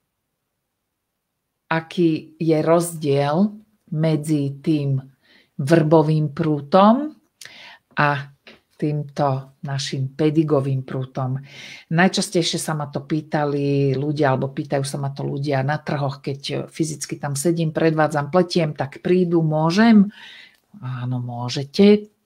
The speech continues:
Chytia, pozrú, pozerajú na to takto, pozerajú. To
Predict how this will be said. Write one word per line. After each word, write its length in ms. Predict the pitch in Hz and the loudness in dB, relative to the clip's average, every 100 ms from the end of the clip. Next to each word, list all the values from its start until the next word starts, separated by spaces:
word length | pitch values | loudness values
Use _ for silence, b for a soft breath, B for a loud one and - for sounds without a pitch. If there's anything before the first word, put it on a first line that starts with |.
| _ _ | _ _
Chytia, 540 | - 160 139 - 131 139 | -14 -14 -14 -12 -12 -10
pozrú, 760 | 151 160 160 156 151 143 139 _ | -8 -6 -4 -6 -6 -6 -8 _
pozerajú 720 | - 147 151 147 135 131 135 | -14 -6 -4 -2 -2 -4 -6
na 240 | 135 135 139 | -6 -8 -10
to 160 | 127 | -14
takto, 540 | - 143 156 - 135 131 | -10 -10 -10 -16 -16 -14
pozerajú. 520 | 139 143 143 135 135 | -14 -8 -4 -2 -4
To 100 | - | -6